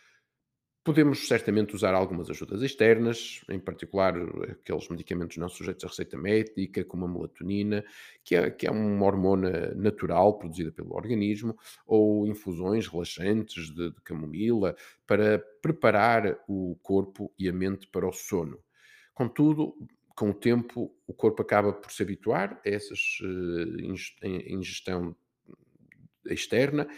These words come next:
e acaba por reduzir a sensibilidade a essas substâncias ou reduzir a sua própria produção, gerando uma escalada contínua de, de necessidades cada vez mais fortes. A longo prazo,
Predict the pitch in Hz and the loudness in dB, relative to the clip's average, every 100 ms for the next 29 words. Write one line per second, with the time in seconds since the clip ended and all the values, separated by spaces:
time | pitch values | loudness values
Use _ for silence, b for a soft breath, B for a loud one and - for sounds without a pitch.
0 | B - 180 170 170 170 151 151 143 139 | B 0 2 2 0 -2 0 2 2 4
1 | 143 135 135 - 120 113 110 104 95 - | 4 4 0 0 0 2 2 2 0 -4
2 | 101 131 - 139 165 - 165 - - _ | -8 -8 -2 -2 -2 -2 -4 -4 -14 _
3 | 151 165 156 135 131 123 113 110 107 104 | 6 6 4 0 2 2 0 0 2 0
4 | - 87 90 107 107 110 B B B B | -2 -10 -4 0 0 0 B B B B
5 | - 104 110 107 101 - 98 107 101 - | 0 6 6 4 0 0 4 4 2 -2
6 | 95 - 95 95 80 92 90 87 - _ | -8 -2 0 0 0 -2 0 -2 -6 _
7 | _ _ _ _ _ _ _ _ 95 87 | _ _ _ _ _ _ _ _ -20 -20
8 | _ - 104 - - 101 90 95 87 - | _ -2 -2 -2 -6 -4 0 0 0 -10
9 | - _ _ 104 87 92 92 90 87 78 | -14 _ _ -2 0 0 0 -2 -2 -4
10 | - - - - 78 - - - - _ | -6 -12 -12 -6 -6 -6 -8 -8 -10 _
11 | _ _ _ _ _ 127 131 123 117 110 | _ _ _ _ _ 2 4 4 4 6
12 | 107 101 - | 4 0 -10